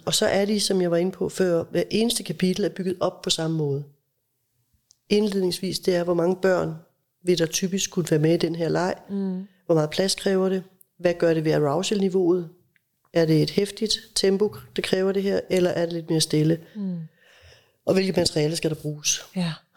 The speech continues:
Speaker 2: Og der tænker jeg, der er jo kæmpe for, for, hvad hedder, f-, fokus, hedder det. Der er kæmpe fokus ude i daginstitutionerne lige nu på, at pædagogerne og dag-, hvad hedder det, personalet skal være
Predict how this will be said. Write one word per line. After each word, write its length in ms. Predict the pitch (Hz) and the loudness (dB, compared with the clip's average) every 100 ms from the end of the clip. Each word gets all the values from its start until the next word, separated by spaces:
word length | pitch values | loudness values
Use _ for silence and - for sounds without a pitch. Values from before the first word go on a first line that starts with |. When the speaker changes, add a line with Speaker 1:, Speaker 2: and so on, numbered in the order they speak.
| - - - _ _ - | -20 -20 -20 _ _ -6
Speaker 2:
Og 100 | 185 | -2
der 100 | 202 | -2
tænker 260 | 208 196 | -2 -4
jeg, 80 | 190 | -2
der 60 | 185 | -2
er 120 | 180 | -2
jo 80 | 170 - - | -4 -8 -4
kæmpe 240 | 247 226 | -2 -2
for, 260 | 202 185 - | -2 -6 -6
for, 220 | - 196 - | -8 -8 -4
hvad 100 | 160 | -4
hedder, 180 | 151 - | -6 -12
f-, 1000 | - - - - - - _ _ _ - | -14 -12 -12 -12 -14 -20 _ _ _ -12
fokus, 520 | - 269 - 175 - - - | -4 -4 -4 -10 -10 -12 -10
hedder 120 | 139 147 | -10 -10
det. 120 | - | -8
Der 60 | |
er 40 | 196 | -8
kæmpe 320 | - 247 247 | -6 -8 -8
fokus 480 | - 247 247 220 - | -6 -6 -6 -10 -6
ude 240 | 202 196 - | -4 -4 -6
i 100 | 185 | -8
daginstitutionerne 840 | 160 175 175 - 170 180 165 165 | -6 -8 -12 -18 -14 -12 -10 -8
lige 100 | 190 | -8
nu 120 | 175 | -8
på, 240 | 170 165 - | -10 -12 -8
at 120 | 160 - _ - | -10 -12 _ -16
pædagogerne 560 | 165 - 190 165 151 151 | -16 -10 -8 -6 -8 -10
og 140 | 156 147 _ _ - | -10 -12 _ _ -8
dag-, 280 | 151 - 196 | -6 -6 -12
hvad 100 | 185 | -6
hedder 140 | 147 165 | -6 -6
det, 80 | _ - | _ -12
personalet 480 | 151 - 175 220 | -10 -6 -6 -4
skal 220 | 226 180 160 | -8 -10 -8
være 220 | 156 | -8